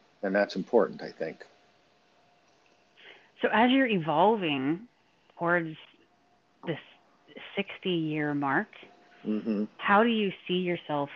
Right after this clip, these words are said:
Speaker 2: in relation with the world and the universe? Like, how much of this is you, and how much of it is part of something bigger than you?
Speaker 1: Well,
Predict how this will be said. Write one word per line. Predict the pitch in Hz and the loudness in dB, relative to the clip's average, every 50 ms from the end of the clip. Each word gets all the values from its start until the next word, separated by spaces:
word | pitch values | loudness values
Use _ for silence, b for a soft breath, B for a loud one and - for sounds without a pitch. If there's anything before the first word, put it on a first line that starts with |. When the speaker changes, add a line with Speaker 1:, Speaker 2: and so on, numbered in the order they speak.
| - - | -12 -8
Speaker 2:
in | 156 156 156 151 151 151 156 151 151 - - - | -4 -2 0 2 2 2 2 0 -2 -4 -8 -12
relation | - 165 151 151 147 147 147 151 - - 147 139 143 139 | -8 -4 -2 -2 0 0 -2 -2 -2 -2 -2 -2 -2 -2
with | 139 139 143 - - | -4 -6 -8 -8 -6
the | 147 | -6
world | 135 160 147 147 151 147 143 139 135 | -4 -2 -2 0 0 0 0 -2 -2
and | 139 135 135 131 135 139 - | -4 -2 -2 -2 -2 -2 -4
the | - 139 | -6 -6
universe? | 143 147 143 143 143 135 135 131 131 127 - - | -4 -2 -2 -2 -2 -2 -4 -6 -6 -8 -8 -8
Like, | - 135 127 - | -8 -8 -8 -8
how | - - - 147 147 | -10 -4 -2 0 0
much | 165 190 196 190 - | 2 0 -2 -2 -4
of | 180 156 156 | -6 -6 -4
this | - 156 151 - - | -4 -6 -6 -4 -8
is | 156 151 | -8 -6
you, | 151 147 147 147 131 131 131 135 143 165 196 233 247 - - b b b b b - | -6 -6 -6 -6 -4 -4 -2 -2 -2 0 0 -2 -2 -4 -8 b b b b b -6
and | 160 151 | -6 -4
how | 147 151 151 156 | 0 0 0 0
much | 165 170 165 - 175 | 0 -2 -2 -4 -6
of | 160 160 | -4 -4
it | 156 151 - - | -4 -4 -4 -6
is | - 143 139 135 143 - - - b b b b b b b b b b _ _ _ _ _ _ _ _ _ _ _ _ - - | -6 -6 -6 -6 -8 -10 -16 -20 b b b b b b b b b b _ _ _ _ _ _ _ _ _ _ _ _ -16 -10
part | - - 160 156 151 151 | -4 -2 0 0 0 -2
of | 139 - | -4 -4
something | - 143 143 139 143 139 139 | -2 -2 0 0 0 -2 0
bigger | 151 143 135 147 139 | -2 -2 -2 -2 -4
than | 131 131 123 | -4 -4 -6
you? | 123 123 123 131 147 - _ _ _ _ _ _ _ _ _ _ _ _ _ _ _ _ _ _ _ _ _ _ _ _ _ _ _ _ _ _ _ _ _ _ _ _ _ _ _ _ _ _ _ _ _ _ _ _ _ _ _ _ | -6 -6 -8 -10 -12 -16 _ _ _ _ _ _ _ _ _ _ _ _ _ _ _ _ _ _ _ _ _ _ _ _ _ _ _ _ _ _ _ _ _ _ _ _ _ _ _ _ _ _ _ _ _ _ _ _ _ _ _ _
Speaker 1:
Well, | - 190 190 185 180 - - | 12 12 12 12 12 10 4